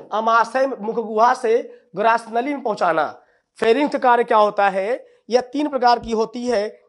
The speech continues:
nasopharynx और दोस्तों oropharynx और laryngopharynx, तीन प्रकार की होती है। तो फेरिंग्स का कार्य क्या होता है? भोजन को, यहाँ देखिए ये जो हिस्सा है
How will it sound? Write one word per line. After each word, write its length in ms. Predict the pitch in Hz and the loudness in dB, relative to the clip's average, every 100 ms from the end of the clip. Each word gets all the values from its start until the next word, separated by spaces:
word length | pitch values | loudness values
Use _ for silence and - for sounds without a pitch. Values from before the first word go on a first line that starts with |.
| - | -6
nasopharynx 840 | 196 220 220 269 254 254 240 262 269 - - _ _ - | 0 0 2 0 0 -2 -4 -6 -10 -16 -20 _ _ -6
और 80 | 185 | 2
दोस्तों 920 | 240 262 262 226 240 - - _ 214 | 4 4 4 4 2 0 -10 _ 2
oropharynx 680 | 240 262 262 247 233 262 269 - _ _ - | 6 6 4 0 -2 -6 -10 -16 _ _ -8
और 240 | 220 262 | -4 -2
laryngopharynx, 960 | 254 220 226 233 233 247 240 180 156 139 - - | -2 0 0 0 -2 -2 -2 -6 -8 -14 -18 -14
तीन 160 | 269 | -10
प्रकार 260 | 240 220 208 | -6 -2 -4
की 120 | 208 | -4
होती 280 | 165 165 156 | -10 -10 -16
है। 180 | 117 - _ _ _ | -16 -20 _ _ _
तो 100 | 269 | -2
फेरिंग्स 420 | 269 240 233 294 | 0 0 0 0
का 80 | 294 | -2
कार्य 260 | 247 233 233 | 2 2 2
क्या 140 | 233 | 2
होता 260 | 202 190 185 | 2 2 2
है? 360 | 180 247 - - _ - | 2 0 -2 -10 _ -16
भोजन 440 | 165 170 196 269 | -8 -2 2 2
को, 460 | 277 208 190 220 - - - | 0 -2 0 -2 -6 -20 -4
यहाँ 300 | 220 233 247 | 0 2 2
देखिए 320 | 262 269 277 | 0 -4 -6
ये 220 | 262 233 | -6 -8
जो 160 | 190 226 | -4 -4
हिस्सा 340 | 208 - 277 | -4 0 2
है 360 | 262 202 226 | 4 2 -4